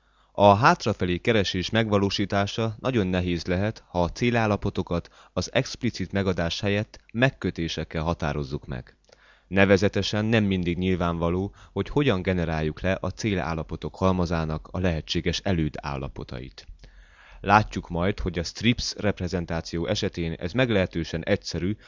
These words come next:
mert az állapothalmazokat azokkal a literálokkal írhatjuk le, amelyeknek igaz értékűeknek kell lenni az adott állapotokban. A hátrafelé keresést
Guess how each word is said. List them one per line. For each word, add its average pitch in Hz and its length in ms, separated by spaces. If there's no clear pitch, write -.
mert 90 260
az 80 160
állapothalmazokat 101 1300
azokkal 113 440
a 85 40
literálokkal 78 760
írhatjuk 85 580
le, 107 200
amelyeknek 98 600
igaz 92 320
értékűeknek 87 800
kell 82 220
lenni 101 340
az - 160
adott 82 260
állapotokban. 69 840
A 101 220
hátrafelé 107 580
keresést 101 720